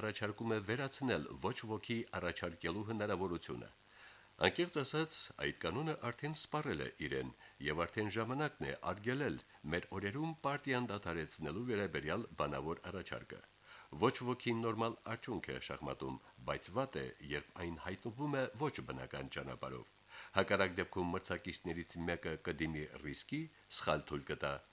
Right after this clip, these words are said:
ասել է Լևոն Արոնյանը։ Հայաստանի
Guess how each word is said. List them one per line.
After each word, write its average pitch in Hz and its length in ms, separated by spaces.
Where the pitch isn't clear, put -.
ասել 147 320
է - 20
Լևոն 65 400
Արոնյանը։ 64 500
Հայաստանի 113 420